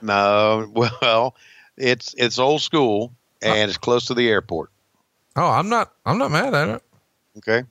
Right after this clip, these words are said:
Speaker 2: By the way, Tropicana looks like the, the place I went once, my first trip to Vegas, and ordered a jumbo shrimp cocktail for ninety-nine cents.
Speaker 1: Yeah.
Speaker 2: Turns out what it is, is it's a bowl of maggots. It's a big bowl,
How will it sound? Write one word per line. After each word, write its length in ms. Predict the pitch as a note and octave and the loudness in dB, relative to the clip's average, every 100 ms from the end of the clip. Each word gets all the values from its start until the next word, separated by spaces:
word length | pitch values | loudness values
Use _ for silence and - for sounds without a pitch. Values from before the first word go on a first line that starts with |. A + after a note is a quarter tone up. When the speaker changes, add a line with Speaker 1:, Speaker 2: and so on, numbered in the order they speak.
| _ _ - | _ _ -2
Speaker 2:
By 140 | E3 | -2
the 80 | D#3 | 0
way, 240 | C3 B2+ | 0 0
Tropicana 540 | A2 E3 E3 - D#3+ C3 | 0 -2 -2 -2 -2 -2
looks 200 | B2+ B2 | -2 0
like 200 | B2 - | -2 0
the, 240 | A2 G2 - | -2 -2 -4
the 100 | G#2 | -4
place 340 | C3 B2 A#2+ | 0 0 0
I 80 | A2+ | 0
went 240 | A#2 A#2 F2 | 0 0 0
once, 440 | A2+ A2+ E2 - _ _ _ _ _ - | 0 0 -2 -12 _ _ _ _ _ -2
my 80 | G#2 | 0
first 260 | C3+ C3 | 2 0
trip 200 | - G2 G2+ | 0 -2 0
to 80 | |
Vegas, 300 | G2 F#2+ G2 | 0 2 0
and 80 | G#2 | 0
ordered 180 | G#2+ A2 | 2 2
a 40 | G2 | 0
jumbo 400 | G2+ A#2+ A#2+ A2+ | 0 0 2 0
shrimp 300 | - A2+ F#2+ | 0 -4 -2
cocktail 500 | B2 A#2 - B2 B2+ | 0 0 0 0 0
for 140 | - | 0
ninety-nine 500 | G2+ G#2+ A2+ A2+ A2+ | 0 2 2 2 2
cents. 480 | - B2 B2 - - _ _ _ | 2 0 0 -6 -14 _ _ _
Speaker 1:
Yeah. 240 | A2 A2 A2+ - _ _ _ _ - - | 0 0 0 -6 _ _ _ _ -20 -4
Speaker 2:
Turns 220 | D3 C#3 | 0 2
out 160 | D3 A#2 | 0 2
what 140 | B2 | 0
it 80 | A#2 | 2
is, 280 | C#3+ B2 A2 | 2 2 0
is 160 | G2 A2+ | 0 0
it's 160 | A#2 | 0
a 60 | A2 | 0
bowl 320 | G#2 B2+ A#2+ | 0 0 0
of 60 | G2+ | 0
maggots. 560 | G#2+ A2 F#2 - - | 0 0 -2 -8 -10
It's 140 | G#2 B2 | -4 0
a 40 | |
big 280 | A#2 D#3+ B2 | 0 0 0
bowl, 360 | G2 C#2+ F2+ | -2 -2 -4